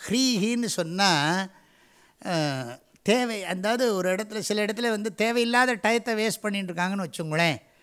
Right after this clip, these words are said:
அதுல ஒரு வெட்கப்படுறது. ஹ்ரீஹின்னா லஜ்ஜா.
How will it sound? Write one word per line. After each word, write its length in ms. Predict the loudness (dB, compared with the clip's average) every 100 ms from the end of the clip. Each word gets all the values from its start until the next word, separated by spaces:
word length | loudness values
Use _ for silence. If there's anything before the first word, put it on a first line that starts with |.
| _ _ _
அதுல 300 | 0 4 6
ஒரு 200 | 4 4
வெட்கப்படுறது. 760 | 2 -2 0 -2 -2 -8 -12 _ _ _ _ _ -4
ஹ்ரீஹின்னா 580 | 0 2 0 -2 -2 -2
லஜ்ஜா. 640 | 0 0 0 2 4 6